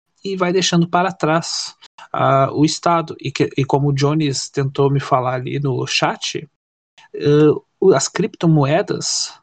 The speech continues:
aliadas ao municipalismo são mais uma forma de diminuição e, e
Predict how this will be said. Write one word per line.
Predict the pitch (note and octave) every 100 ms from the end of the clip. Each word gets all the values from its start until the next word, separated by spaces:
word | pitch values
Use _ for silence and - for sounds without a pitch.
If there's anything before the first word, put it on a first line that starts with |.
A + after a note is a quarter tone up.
| _ -
aliadas | C#3 C#3 C#3 - C#3+ C3+
ao | C#3+
municipalismo | C3 - C3+ C3+ A3+ G3+ - - - -
são | - E3+
mais | D#3 F3 C4+ -
uma | F#3 G#3+ F3
forma | - C#3 D#3+ - - _
de | D#3 - - -
diminuição | A3 A#3+ C4 - - - D#3+ G#3+ -
e, | F3 B3 B3 - _ _ _ _ _ _
e | -